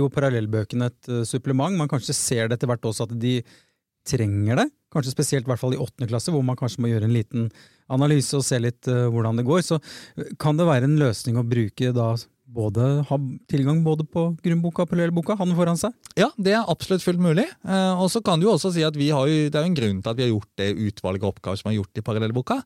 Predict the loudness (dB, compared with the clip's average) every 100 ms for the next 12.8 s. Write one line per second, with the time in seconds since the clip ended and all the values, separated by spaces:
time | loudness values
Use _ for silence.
0 | -12 _ -6 -4 -2 0 0 0 0 0
1 | -4 -2 -4 -2 -2 0 0 -2 -2 -4
2 | -6 -6 -4 -6 -6 -12 -14 _ -8 -4
3 | -4 -4 -6 -4 -2 -2 0 -2 0 0
4 | -2 _ _ -8 -2 -2 -2 -4 -2 -2
5 | -2 0 -2 -2 0 0 -2 -2 -2 0
6 | 0 2 0 0 -2 0 -2 -2 -2 -2
7 | -4 -4 -2 -2 -2 -4 -4 _ _ _
8 | _ -4 -4 -4 -4 0 2 2 2 0
9 | 0 2 0 -2 _ _ -4 -2 0 -2
10 | -4 -4 -2 -2 -2 -2 0 -2 0 -2
11 | -2 -2 0 0 0 -2 0 0 0 -2
12 | -4 -4 -4 -4 -4 0 0